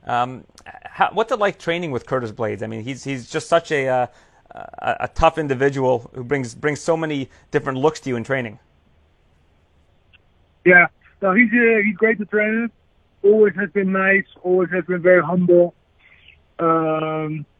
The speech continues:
Speaker 2: he pushes me to become a better fighter. That's exactly the reason why I joined the team in the first place. I, I didn't really know too much about the team. After it fought, uh, I came in to try it out. And after, uh, what is it, two, three days, I, I, I, I kind of felt like, "Hey, this,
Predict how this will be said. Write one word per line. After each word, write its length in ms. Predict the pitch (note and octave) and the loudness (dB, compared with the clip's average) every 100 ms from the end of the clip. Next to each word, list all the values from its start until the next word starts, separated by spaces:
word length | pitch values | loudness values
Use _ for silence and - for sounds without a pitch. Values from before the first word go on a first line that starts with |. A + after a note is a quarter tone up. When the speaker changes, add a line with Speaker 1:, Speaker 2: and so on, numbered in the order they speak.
| _ _ _ _ - | _ _ _ _ -6
Speaker 2:
he 60 | |
pushes 340 | D3 F#3 D3 D#3+ | 4 4 4 6
me 140 | F3+ | 6
to 100 | E3+ | 6
become 260 | D#3+ F3 F3 | 6 6 8
a 40 | |
better 220 | D#3+ E3 | 6 6
fighter. 360 | - F3 G3 A3+ _ - | 6 6 6 2 _ -8
That's 240 | D#3 D3 | -8 -8
exactly 400 | D3+ F3 D#3+ E3 | -2 -2 -2 0
the 80 | D#3+ | 4
reason 360 | D#3+ D#3 D#3+ | 4 4 -2
why 160 | D#3 D#3 | -6 -6
I 20 | |
joined 260 | D3 D#3+ D#3 | -6 -6 -6
the 40 | |
team 200 | D3+ E3 | -4 -4
in 60 | D#3+ | -2
the 60 | |
first 260 | D#3 D#3+ D3+ | 0 0 4
place. 160 | F3 E3 | 6 8
I, 300 | E3+ E3+ E3+ | 6 6 4
I 40 | |
didn't 280 | E3 G3 F#3+ | 4 4 4
really 320 | F#3 F3+ F3 | 2 2 0
know 340 | E3 D#3+ F3 E3+ - | 0 -2 -2 -4 -2
too 100 | F3 | 0
much 200 | F3 - | 0 2
about 200 | D#3+ E3 | 0 0
the 80 | |
team. 340 | D#3+ F3 F#3 G3 _ - - - - _ _ - | 0 2 4 2 _ -20 -20 -20 -20 _ _ 2
After 340 | F3 - F3+ | 2 6 4
it 80 | E3 - | 4 4
fought, 300 | F3+ E3+ E3 | 6 6 2
uh, 200 | E3 E3+ | -2 0
I 160 | D#3+ E3 | 0 -2
came 320 | - F3 E3 | -2 -2 -2
in 80 | D#3+ | -6
to 120 | - | -12
try 280 | - E3 D#3 | -2 2 2
it 80 | D#3 | 4
out. 260 | E3 D#3 _ _ _ _ _ _ _ _ _ _ - | 2 2 _ _ _ _ _ _ _ _ _ _ -12
And 120 | D3+ | -6
after, 600 | D#3 D3+ - D#3+ D3+ D3+ | -4 -4 2 4 6 4
uh, 40 | D3 | 2
what 140 | D3 | 2
is 120 | D#3 D#3 | 0 0
it, 100 | D#3+ | 2
two, 140 | E3 D#3 | 2 6
three 160 | D3+ | 6
days, 240 | D3 D3 C3+ | 6 2 2
I, 40 | |
I, 340 | C#3+ C#3+ C3+ C#3+ C3+ D3 - - | 2 2 0 0 0 -2 -6 -6
I, 40 | C#3 | -4
I 40 | |
kind 220 | - D3+ | -2 -2
of 80 | C#3 - | -2 0
felt 240 | D3+ C#3+ | 0 2
like, 140 | D3 D3+ | 0 4
"Hey, 160 | E3 | 4
this, 180 | C#3+ D3 | 4 0